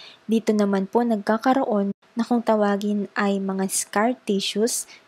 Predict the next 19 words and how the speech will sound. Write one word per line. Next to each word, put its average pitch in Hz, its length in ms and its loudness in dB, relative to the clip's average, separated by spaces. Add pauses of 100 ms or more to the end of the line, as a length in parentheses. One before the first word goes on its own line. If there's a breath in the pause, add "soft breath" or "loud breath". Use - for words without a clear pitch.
(160)
na 240 120 4
nagpe-prevent 220 1000 0 (160)
po 185 240 2
ng 190 200 -2
pag-spread 185 640 -2
ng 185 200 -2
nana 190 480 0 (320 loud breath)
sa - 160 0
ibaba 214 600 2
ng 196 200 -2
ating 196 440 -2
mga 190 200 -2
organs 190 480 0
sa - 160 0
katabi 220 480 -2
po 190 160 -4
ng 185 160 -2
mga 180 320 -2
appendix. 180 720 -4